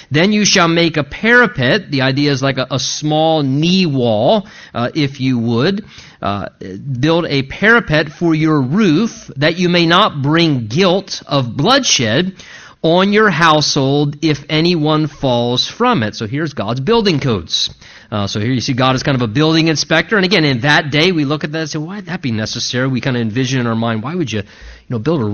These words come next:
roof on your A-frame or, or slanted house?" Well, again, remember, i-, in that day in ancient Israel and in many of the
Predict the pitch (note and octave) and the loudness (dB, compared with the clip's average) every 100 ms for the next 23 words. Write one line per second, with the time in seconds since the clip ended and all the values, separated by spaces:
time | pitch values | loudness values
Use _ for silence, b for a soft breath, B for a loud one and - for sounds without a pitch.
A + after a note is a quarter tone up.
0 | B2+ D#3 C#3+ A#2+ A2+ A2 A2 G2+ B B | 0 0 -2 -6 -4 -2 -2 -4 B B
1 | B - D#3 D#3 C3+ C#3+ D3+ D3 A#2+ A#2+ | B -4 0 0 0 0 2 2 0 -2
2 | B2+ - C#3 C3+ B2 A#2 D#3 D3 E3 E3 | -4 -2 -2 0 -2 0 0 0 0 0
3 | A3 C#3 C#3+ G#3+ C3+ B2 C3+ C#3 E3 D3+ | 0 0 0 0 0 0 -2 -4 -2 0
4 | E3+ E3 C3+ D#3 F3+ C3+ C#3 C3+ C3+ C3 | 0 0 0 2 2 2 -2 -2 -4 -2
5 | C3+ A#2+ C3 D#3 G3 C3+ C3+ C#3+ D#3 C#3+ | -2 -2 -2 0 0 0 -2 -4 -2 0
6 | A#3+ D3+ | 0 0